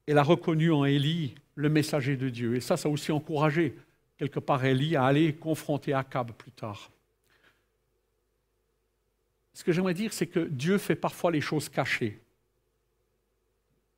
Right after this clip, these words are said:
Et c'est, c'est, c'est plus tard Élie qui va le comprendre, qui dit, « Mais Dieu, il n'est pas dans le feu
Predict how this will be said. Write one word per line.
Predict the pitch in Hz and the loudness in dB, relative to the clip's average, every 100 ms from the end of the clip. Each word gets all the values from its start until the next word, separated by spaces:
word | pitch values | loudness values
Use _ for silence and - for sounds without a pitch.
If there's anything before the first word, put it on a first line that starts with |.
| - | -2
Et | 156 151 | 0 2
c'est, | 156 - - | -2 -8 -10
c'est, | - 165 156 - | -4 -2 -2 -4
c'est | - | -6
plus | 151 202 | -8 -6
tard | - 220 151 | 0 2 4
Élie | 151 202 | 2 0
qui | 185 | -6
va | 156 156 | -2 0
le | |
comprendre, | 156 180 175 - 202 175 | 0 -4 -4 -4 -2 -4
qui | - 160 | -6 -8
dit, « | 143 | -2
Mais | 190 147 147 - _ _ _ | 2 2 0 -12 _ _ _
Dieu, | 143 127 214 | -6 0 4
il | 170 | 4
n'est | |
pas | 147 214 | 4 4
dans | 175 156 | 4 2
le | |
feu | 147 - 175 165 - | 2 4 6 6 2